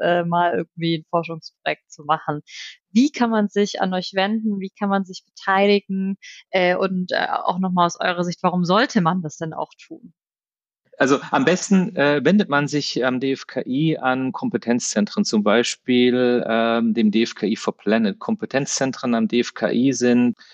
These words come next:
Speaker 2: ja querschnittliche Konstrukte, an denen verschiedene Forschungsbereiche, äh, teilnehmen, thematisch, weil sie thematisch hier eine Überschneidung haben. Also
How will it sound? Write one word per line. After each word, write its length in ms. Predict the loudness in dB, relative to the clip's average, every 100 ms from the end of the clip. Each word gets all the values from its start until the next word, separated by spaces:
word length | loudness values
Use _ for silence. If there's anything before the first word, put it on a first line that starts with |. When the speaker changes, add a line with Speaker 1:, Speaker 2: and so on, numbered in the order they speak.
| _ _
Speaker 2:
ja 200 | 0 0
querschnittliche 840 | -2 0 0 2 -2 -2 -4 -4
Konstrukte, 720 | -2 0 -2 -2 -4 -2 2
an 160 | 2 4
denen 240 | 2 0
verschiedene 500 | -2 -6 -4 -2 0
Forschungsbereiche, 1300 | 0 0 0 0 -4 -4 -4 0 2 0 0 0 0 -2 _ _ -20 _
äh, 140 | -2 -2
teilnehmen, 920 | 0 0 2 2 2 0 -2 -4 -8 -16 -20 -4
thematisch, 580 | 0 2 0 -2 -2 0
weil 160 | 0
sie 160 | 0 -4
thematisch 460 | 0 0 0 -4
hier 140 | -2 0
eine 100 | 0
Überschneidung 720 | 0 -2 0 -2 0 0 -2
haben. 440 | -2 -4 -4 -6
Also 480 | -4 -2 0 -2 -2